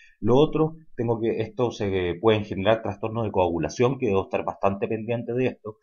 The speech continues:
Se recomienda por ahí en la literatura el uso de vitamina K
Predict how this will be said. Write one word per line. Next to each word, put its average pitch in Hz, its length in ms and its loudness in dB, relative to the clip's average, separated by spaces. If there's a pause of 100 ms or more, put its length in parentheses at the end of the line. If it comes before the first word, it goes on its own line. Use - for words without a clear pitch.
(280)
Se 120 200 0
recomienda 117 640 0
por 110 120 0
ahí 107 120 2
en 104 80 0
la 101 60 2
literatura 98 560 -2
el 101 80 -2
uso 98 220 -4
de 92 80 0
vitamina 90 460 -4
K 120 260 4